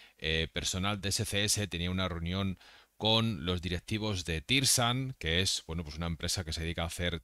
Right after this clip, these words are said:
trailers. Ahora vamos a entrar en detalle. Y aquí tenemos a Nemiro, tenemos al chaval este, no me acuerdo el nombre cómo era, que es, eh, la persona que se encarga, el community manager que se encarga de,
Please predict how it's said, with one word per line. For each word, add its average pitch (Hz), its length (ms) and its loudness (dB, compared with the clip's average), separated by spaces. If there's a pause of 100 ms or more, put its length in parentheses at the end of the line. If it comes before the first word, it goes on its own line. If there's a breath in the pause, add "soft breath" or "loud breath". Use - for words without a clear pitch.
trailers. 113 560 2
Ahora 87 160 0
vamos 82 240 -4
a - 20 -4
entrar 80 300 -4
en 80 100 -4
detalle. 107 440 2
Y 101 80 6
aquí 92 160 2
tenemos 98 260 0
a 92 80 -4
Nemiro, 117 500 0 (300 loud breath)
tenemos 107 400 2
al 95 180 -2
chaval 92 300 -2
este, 92 240 -2
no 85 60 -2
me 85 60 -2
acuerdo 85 180 -4
el 85 100 -2
nombre 82 220 -4
cómo 85 260 -4
era, 85 220 0
que 85 260 -2
es, - 180 -2 (340 loud breath)
eh, 82 440 0
la 90 100 0
persona 95 300 -2
que 90 80 0
se 92 140 0
encarga, 90 460 0
el 82 100 -4
community 87 480 -2
manager 90 340 -2
que 80 100 -4
se 90 100 -4
encarga 87 360 -2
de, 90 300 0